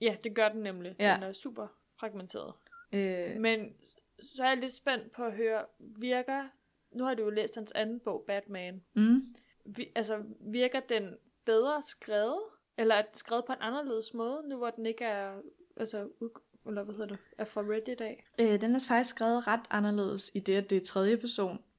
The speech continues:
Speaker 2: og det handler om en person, som man ikke sådan får gode følelser for. <laughs> Det er lidt svært at forklare. Altså, jeg kan sagtens mærke, det er samme forfatter, fordi at han, øh, han får den der følelse, den der under-,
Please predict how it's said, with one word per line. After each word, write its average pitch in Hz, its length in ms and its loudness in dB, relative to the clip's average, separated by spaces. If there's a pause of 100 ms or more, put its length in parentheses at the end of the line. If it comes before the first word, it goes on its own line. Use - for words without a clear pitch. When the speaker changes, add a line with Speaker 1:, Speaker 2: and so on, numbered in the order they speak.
(240)
Speaker 2:
og 185 180 -4
det 180 320 0 (300)
handler 190 380 2
om 180 360 0 (320)
en 196 140 4
person, 190 520 0
som 180 500 0
man 185 260 0
ikke 208 200 4
sådan 185 440 4 (220)
får - 160 0
gode 214 340 6
følelser 190 420 8
for. 180 260 -4 (160)
<laughs> - 1120 -2
Det 208 80 4
er 208 40 2
lidt 247 180 6
svært 247 220 8
at 220 60 0
forklare. 208 540 2 (300)
Altså, 202 200 4
jeg 190 100 6
kan 196 100 2
sagtens 240 420 6
mærke, 220 300 8
det 240 80 2
er 220 40 0
samme 208 280 2
forfatter, 196 460 2
fordi 196 460 -4
at 180 140 0
han, 180 300 -2
øh, 170 400 -2
han 180 160 -4
får 202 140 -4
den 190 240 2
der 185 140 6
følelse, 208 540 4 (340)
den 190 160 0
der 175 300 2 (240)
under-, 202 680 6